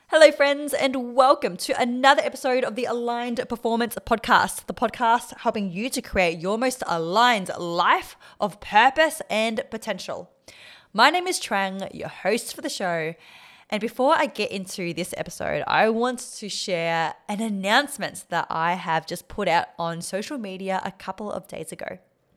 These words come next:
I have been evolving significantly over the last six to twelve months. You may or may not have noticed, depending on how long you have been following. And this evolution is natural. It has been organic as part of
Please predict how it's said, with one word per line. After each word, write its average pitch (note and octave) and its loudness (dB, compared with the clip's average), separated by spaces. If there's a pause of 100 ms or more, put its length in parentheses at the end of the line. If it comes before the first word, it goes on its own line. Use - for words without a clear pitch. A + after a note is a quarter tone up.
(720)
I G3 4 (300)
have - -6
been A#3+ -2
evolving F3 -2 (520)
significantly E3+ -6
over F3 0
the E3 -2
last D#3+ 0
six - -12
to F3+ -8
twelve - -6
months. - -16
You G#3 -12
may D4 6
or B3 4
may F#3+ -2
not E3+ -2
have D#3 -6
noticed, D3 -6
depending F#3 -6
on D#3+ -10
how D#3+ -8
long D#3 -8
you D#3 -10
have - -12
been E3 -12
following. - -12 (720)
And G#3 4 (160)
this A3+ -4
evolution E3 0
is D#3 -10
natural. F3+ -2
It - -8
has D#3+ -6
been D#3+ -6
organic F3 -2
as E3 -10
part D#3+ 0
of D#3 -6